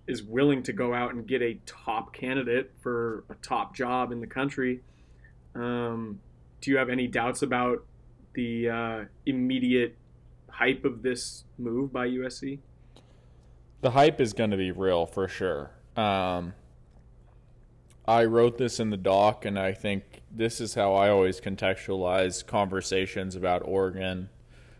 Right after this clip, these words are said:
Speaker 2: Um, I always kind of, throughout my life, am filing away moments to put into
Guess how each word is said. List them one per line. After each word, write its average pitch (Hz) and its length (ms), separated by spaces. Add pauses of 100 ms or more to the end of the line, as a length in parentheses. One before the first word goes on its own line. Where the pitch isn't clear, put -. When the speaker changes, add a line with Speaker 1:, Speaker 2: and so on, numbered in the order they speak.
(160)
Speaker 2:
Um, 82 540 (200)
I 98 200
always 107 480
kind 98 320
of, 95 200 (220)
throughout 98 500
my 92 140
life, 90 560 (160)
am 90 420 (340)
filing 101 460
away 92 360
moments 95 840
to 95 120
put 98 260
into 95 600